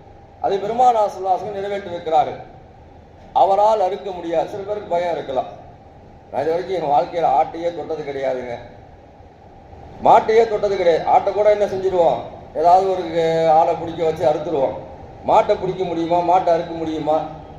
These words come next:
ஒட்டகத்தை அறுத்தது கிடையாது என்றெல்லாம் நாம் சிந்திப்போம். அப்ப பெருமானா ஸல்லல்லாஹு அலைஹி வஸல்லம் அதற்கு ஒரு வழிமுறையை சொல்கிறார்கள். ரசூலுல்லாஹ் நீங்க பாத்தீங்கன்னு சொன்னா, ஹஜ்ஜத்துல் விதால கிட்டத்தட்ட நூறு ஒட்டகை கொடுத்தார்கள்.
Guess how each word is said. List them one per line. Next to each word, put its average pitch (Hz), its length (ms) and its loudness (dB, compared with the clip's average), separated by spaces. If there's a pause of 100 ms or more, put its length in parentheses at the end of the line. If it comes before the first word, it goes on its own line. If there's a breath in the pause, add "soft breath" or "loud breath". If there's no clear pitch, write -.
(120)
ஒட்டகத்தை 196 440 2
அறுத்தது 185 280 0
கிடையாது 170 640 2 (320)
என்றெல்லாம் 202 440 4
நாம் 220 180 0
சிந்திப்போம். 208 460 -4 (520)
அப்ப 254 200 2
பெருமானா 254 460 4
ஸல்லல்லாஹு 208 180 -2
அலைஹி 196 160 4
வஸல்லம் 175 160 2
அதற்கு 233 280 -2
ஒரு 220 120 2
வழிமுறையை 190 460 0
சொல்கிறார்கள். 156 460 2 (320)
ரசூலுல்லாஹ் 202 360 -2
நீங்க 165 300 0
பாத்தீங்கன்னு 170 260 -4
சொன்னா, 165 340 -2
ஹஜ்ஜத்துல் 175 420 -4
விதால 156 400 4 (480)
கிட்டத்தட்ட 165 360 0
நூறு 220 540 0
ஒட்டகை 202 300 0
கொடுத்தார்கள். 165 640 -2